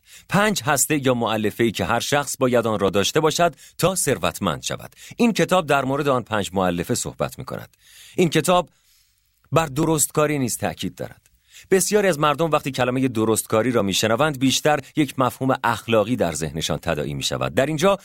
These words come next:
منظور من از این کلمه مفهوم انتزاعی و اخلاقی و الهی نیست. درستکاری یعنی کاری را درست انجام دادن، تکمیل کردن کار و تکمیل بودن شخصیت انجام دهنده. اگر به لغتنامهٔ زبان انگلیسی نگاه کنید،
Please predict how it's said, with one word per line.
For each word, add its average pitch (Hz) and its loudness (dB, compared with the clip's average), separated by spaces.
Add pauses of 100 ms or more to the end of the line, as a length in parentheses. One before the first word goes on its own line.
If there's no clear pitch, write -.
(180)
منظور 175 0
من 147 0
از 107 -2
این 110 -4
کلمه 131 0 (160)
مفهوم 151 0
انتزاعی 123 0
و 139 0
اخلاقی 101 -2
و 101 0
الهی 104 0
نیست. 139 -2
درستکاری 160 2 (140)
یعنی 180 2
کاری 170 0
را 165 2
درست 131 0
انجام 101 0
دادن، 82 -2 (200)
تکمیل 135 -2
کردن 135 0
کار 160 2 (200)
و 131 2
تکمیل 123 -2
بودن 131 0
شخصیت 127 0
انجام 95 0
دهنده. 67 -8 (1300)
اگر 196 2
به 190 0
لغتنامهٔ 156 2
زبان 135 0
انگلیسی 113 -2
نگاه 101 2
کنید، 117 -2